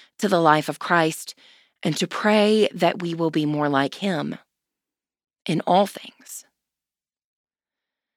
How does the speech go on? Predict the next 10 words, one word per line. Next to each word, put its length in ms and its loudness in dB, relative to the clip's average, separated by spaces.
Pray 240 4
for 220 -2
the 80 2
Diocese 640 2
of 100 4
Ijumu 760 -2
in 120 4
Nigeria. 680 0
Moving 300 8
forward, 500 -2